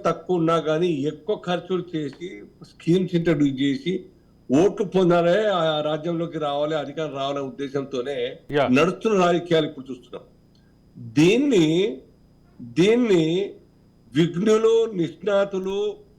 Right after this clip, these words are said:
Speaker 1: ఎక్స్‌పర్ట్స్ అందరు కూడాను, ఎకనామికల్, ఆ, ఫైనాన్షియల్ ఎక్స్‌పర్ట్స్ అందరు కూడా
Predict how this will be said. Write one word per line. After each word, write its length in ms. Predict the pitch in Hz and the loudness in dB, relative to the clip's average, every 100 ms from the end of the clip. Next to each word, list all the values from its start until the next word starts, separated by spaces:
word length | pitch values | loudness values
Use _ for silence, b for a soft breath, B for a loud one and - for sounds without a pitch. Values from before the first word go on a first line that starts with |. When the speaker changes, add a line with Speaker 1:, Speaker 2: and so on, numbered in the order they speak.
| _ _ - | _ _ -14
Speaker 1:
ఎక్స్‌పర్ట్స్ 640 | 131 156 - - 202 - | -6 -6 -6 -2 0 0
అందరు 360 | 190 190 185 175 | 0 0 0 0
కూడాను, 480 | 180 175 175 190 196 | -2 -2 0 0 -2
ఎకనామికల్, 840 | 170 170 180 175 185 180 170 - | -4 -4 -6 -4 -4 -2 -2 -4
ఆ, 100 | 151 151 147 143 139 147 | -4 -2 -2 -4 -6 -6
ఫైనాన్షియల్ 420 | 156 165 165 165 | -4 -4 -6 -10
ఎక్స్‌పర్ట్స్ 380 | 160 - 165 151 | -12 -12 -8 -6
అందరు 240 | 147 143 | -6 -8
కూడా 220 | - 151 | -6 -4